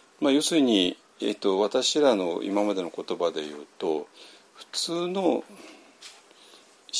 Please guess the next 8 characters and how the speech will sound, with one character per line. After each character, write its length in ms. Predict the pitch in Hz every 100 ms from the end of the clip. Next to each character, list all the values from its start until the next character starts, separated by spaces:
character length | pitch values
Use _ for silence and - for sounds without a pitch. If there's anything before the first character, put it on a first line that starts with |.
| -
考 280 | - 104 92
が 280 | 90 92 87 -
及 260 | 101 101 101
ぶ 180 | 98 92
範 400 | - - 95 82
囲 220 | 76 - - - - - - _ - - - - _ - - - - _ _ _ _ _ - - _ - - - - - - - -
に 160 | 113 185
は 280 | 104 107